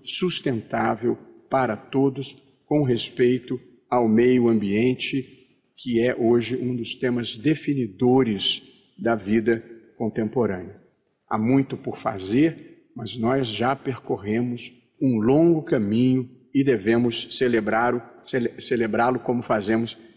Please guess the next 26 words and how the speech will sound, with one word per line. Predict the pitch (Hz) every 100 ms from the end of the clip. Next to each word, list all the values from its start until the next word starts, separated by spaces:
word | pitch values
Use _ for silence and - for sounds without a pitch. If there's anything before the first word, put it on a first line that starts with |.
| _ -
na | 113 113
data | 107 110 117
de | 110 123
hoje. | 95 87 - - _ _ _ _ _ -
E, | 139
em | 156
conclusão, | 147 151 143 143 123 113 123 127 127 -
e | 123
lembrando | 131 117 131 135 131 127 -
o | 117
que | -
tenho | - 139 135
procurado | 131 - 113 131 143 135
reiterar | 127 120 123 107 117 127
em | 120
nome | 113 147 151
do | 131
T | -
S | 123 120 -
E, | 107 110 120
que | -
é | 117
o | 117
Tribunal | 120 110 101 104 117
da | 117
Democracia, | 110 110 110 123 117 - 107